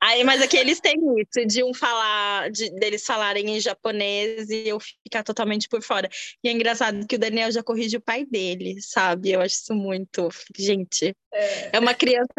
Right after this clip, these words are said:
Speaker 1: que fala umas palavras em português difíceis e corrige o pai em japonês. Ai, que orgulho.
Speaker 2: Mas você sabe que você tá falando isso, eu tô achando engraçado, porque eu, quando cheguei na Alemanha, eu fui fazer o curso de inglês, de, de alemão, e era um curso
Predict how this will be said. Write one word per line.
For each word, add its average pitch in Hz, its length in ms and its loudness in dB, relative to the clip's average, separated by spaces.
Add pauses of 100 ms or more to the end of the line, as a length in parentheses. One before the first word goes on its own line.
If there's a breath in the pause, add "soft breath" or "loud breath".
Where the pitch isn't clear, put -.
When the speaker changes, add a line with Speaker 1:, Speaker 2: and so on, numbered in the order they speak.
Speaker 1:
que 294 80 2
fala 240 380 0
umas 240 220 0
palavras 233 640 0 (580 loud breath)
em 220 100 -2
português 240 500 4
difíceis 285 880 2
e 285 80 0
corrige 262 460 0
o 233 40 -4
pai 233 300 0
em 233 60 -2
japonês. 202 880 -2
Ai, 226 180 0
que 220 140 -4
orgulho. 202 420 -4 (160)
Speaker 2:
Mas 254 160 0
você 269 140 0
sabe 277 260 -2
que - 60 -8
você 233 100 -4
tá 233 140 -2
falando 220 280 -2
isso, 226 140 -4
eu 240 100 -4
tô 247 60 -4
achando 247 260 -4
engraçado, 240 640 -2
porque 202 200 -6 (180)
eu, 208 160 -2
quando 240 180 0
cheguei 214 360 -2
na 196 100 -2
Alemanha, 202 580 0
eu 208 120 -4
fui 208 160 -10
fazer 208 180 0
o 208 80 0
curso 208 260 -2
de 226 80 -2
inglês, 214 360 0
de, 190 200 -2
de 190 120 0
alemão, 202 520 2
e 247 60 6
era 226 120 4
um 247 100 0
curso 247 180 -2